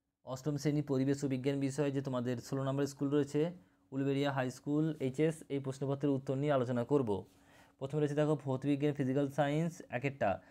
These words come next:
সঠিক উত্তর নির্বাচন করো। একের, একেরটা বলছে কোনটি গণাঙ্ক হিমাঙ্ক সমান হয়? অপশন নাম্বার সি পারদের। নেক্সট প্রশ্ন বলছে কোনটির ক্ষেত্রে পদার্থটির কঠিন রূপ ওর, আহ, তরলে ডোবা যায়? অপশন নাম্বার বি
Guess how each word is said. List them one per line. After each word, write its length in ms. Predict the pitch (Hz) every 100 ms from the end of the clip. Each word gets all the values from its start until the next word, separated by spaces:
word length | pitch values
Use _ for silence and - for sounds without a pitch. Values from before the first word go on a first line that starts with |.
| - _
সঠিক 260 | - 135 143
উত্তর 160 | 151
নির্বাচন 360 | 147 139 139 147
করো। 400 | 139 143 156 175 - _ _ _
একের, 300 | 123 - 151 -
একেরটা 380 | 131 135 147 147
বলছে 160 | 143
কোনটি 340 | 147 139 139 147
গণাঙ্ক 360 | 139 139 139
হিমাঙ্ক 380 | 139 139 139 139
সমান 260 | 143 139 139
হয়? 260 | 143 160 -
অপশন 300 | 127 - 147
নাম্বার 220 | 139 135
সি 220 | 135 151
পারদের। 460 | 139 131 127 110 95 - _ _ _ _ -
নেক্সট 160 | 135
প্রশ্ন 240 | 151 151 151
বলছে 360 | 143 135 151
কোনটির 400 | 147 143 139 139
ক্ষেত্রে 520 | 143 151 151 151 151 151 _ _ _ _ - 151 131 131
পদার্থটির 440 | 135 139 143 143
কঠিন 320 | 139 135 147
রূপ 220 | 143 147 147 -
ওর, 340 | 139 139 139 - - -
আহ, 380 | - 127 123 123
তরলে 340 | 139 135 143
ডোবা 220 | 139 135
যায়? 300 | 135 143 160 156 - _ -
অপশন 300 | 131 - 160
নাম্বার 300 | 147 139 131
বি 380 | 127 143 151